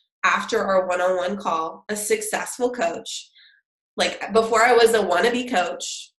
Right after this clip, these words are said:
couldn't be 'cause I didn't have success before then, yeah. And so showing up on social media was so easy, so I got my message out there and people were attracted to me. Like, if that's not working for someone else,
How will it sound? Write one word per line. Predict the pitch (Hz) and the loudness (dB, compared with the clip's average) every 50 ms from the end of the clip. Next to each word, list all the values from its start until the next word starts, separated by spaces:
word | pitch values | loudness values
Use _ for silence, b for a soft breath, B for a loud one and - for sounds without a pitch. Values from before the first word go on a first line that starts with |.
| _ _ _ - | _ _ _ -6
couldn't | - 254 233 254 240 247 247 | -2 2 2 2 2 2 0
be | 240 233 233 233 | -2 -4 -4 -4
'cause | - 247 202 196 | -4 -4 -2 0
I | 180 180 | 0 -2
didn't | 180 196 214 226 269 254 | 0 -2 -2 -2 0 0
have | 247 220 - | -2 -2 -2
success | - 247 - - 220 208 208 - | -2 -6 -4 -2 0 -2 0 -2
before | 226 - - 196 180 180 | -6 -6 -4 -2 -2 0
then, | 180 185 180 180 185 | 0 0 0 0 -2
yeah. | 185 - - B B B B B B - | -4 -4 -6 B B B B B B -2
And | 240 247 247 | -2 -2 0
so | - 285 254 247 240 226 226 226 - - | 2 4 6 6 6 6 4 4 0 0
showing | - 262 233 254 269 | 2 4 4 6 4
up | 285 311 | 4 2
on | 320 285 | 2 2
social | 285 269 269 277 262 | 2 2 2 2 2
media | 254 247 247 247 240 233 | 0 2 4 4 4 6
was | 226 247 254 - - - - | 6 4 2 2 0 0 2
so | 262 262 277 277 277 277 - 240 | 4 6 8 8 6 4 2 0
easy, | 262 320 392 381 247 240 262 311 320 | 2 2 2 2 2 0 0 0 0
so | - - 226 208 | -2 0 0 0
I | 202 190 | 2 2
got | 202 214 - | 2 2 2
my | 277 269 254 | 2 4 4
message | 247 320 339 - 330 247 | 4 2 0 0 0 2
out | 254 233 240 233 | 2 2 2 2
there | 262 254 254 233 | 2 2 2 2
and | 247 240 | 0 0
people | 262 285 277 311 302 | 0 0 0 -2 -2
were | 302 302 302 | 0 0 0
attracted | 302 - 302 330 359 - 294 240 202 | 0 2 2 2 2 2 -2 -4 -4
to | 180 | -6
me. | 160 - - - | -10 -12 -4 -2
Like, | 208 226 - | -2 0 0
if | 285 - - | 0 0 0
that's | 262 254 330 403 - - 302 | 2 2 2 2 2 0 2
not | 262 269 233 220 196 | 2 2 2 2 0
working | 196 196 - 254 254 - | -2 -2 -4 -8 -10 -8
for | 254 247 | -8 -8
someone | - - 220 214 208 202 190 196 - 170 | -6 -6 -6 -4 -2 -2 -2 -2 -4 -4
else, | 170 165 - - 277 285 - - | -4 -2 -2 -2 -2 -2 -4 -8